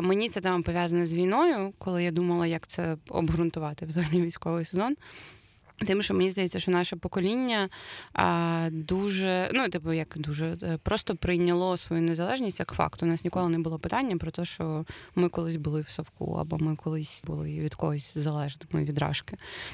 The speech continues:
А зараз, в умовах, в яких ми знаходимося,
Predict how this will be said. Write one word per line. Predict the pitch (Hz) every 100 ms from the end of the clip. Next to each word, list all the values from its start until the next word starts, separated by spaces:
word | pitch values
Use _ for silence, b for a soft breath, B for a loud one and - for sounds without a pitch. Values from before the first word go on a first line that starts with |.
| B B B
А | - 170 165
зараз, | 156 185 240 226 -
в | 151
умовах, | 156 160 160
в | -
яких | 160 156 -
ми | 151 151 156
знаходимося, | 156 160 214 247 220 170 - 170